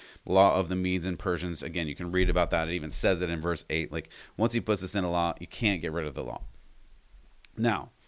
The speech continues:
this is where we get to Daniel, and this is where we get to the part that I think is the important part for us to know, and then we're gonna go through the lion part, 'cause that's an exciting and interesting part too, right? So we get to Daniel, and here's what Daniel does. Verse ten, "When Daniel learned the decree had been published, he went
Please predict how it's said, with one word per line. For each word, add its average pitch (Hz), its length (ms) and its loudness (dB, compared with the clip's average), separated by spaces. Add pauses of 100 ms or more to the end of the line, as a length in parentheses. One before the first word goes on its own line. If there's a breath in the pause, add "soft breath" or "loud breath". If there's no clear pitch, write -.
(240 soft breath)
this 104 160 2
is 110 120 -2
where 95 160 4
we 92 80 2
get 85 200 -4
to 92 80 -6
Daniel, 71 340 -2
and 87 80 -6
this - 120 -2
is - 60 -8
where 127 120 4
we 110 60 -2
get 110 100 -4
to 110 80 -8
the 101 80 -8
part 92 300 4
that 90 100 -2
I 85 60 -4
think 107 260 -4
is 104 100 -2
the 107 60 -2
important 101 460 -2
part 82 200 -2
for - 160 -6
us 90 140 -4
to 95 120 -6
know, 92 240 2
and 80 120 -4
then 92 40 -2
we're 92 100 -2
gonna 87 140 -2
go 80 220 -2
through 87 220 -4
the 80 120 -2
lion 76 300 -6
part, - 220 -4 (260)
'cause 78 180 -8
that's - 320 -4 (300)
an 76 80 -8
exciting 78 380 -4
and 78 80 -4
interesting 71 260 -8
part 71 160 -8
too, 87 140 -2
right? - 140 -6 (960 loud breath)
So 131 280 6
we 113 160 -2
get 165 180 0
to 190 80 -2
Daniel, 90 640 0
and 104 480 0 (420 soft breath)
here's 139 380 0
what 101 380 0
Daniel 90 420 -2
does. 80 280 -2
Verse 98 380 -2
ten, 71 360 -4 (100)
"When 92 220 -2
Daniel 139 360 4
learned 90 280 0
the 95 80 0
decree 107 340 0
had 107 80 2
been 113 140 -2
published, 78 400 -2
he 143 160 4
went 160 320 4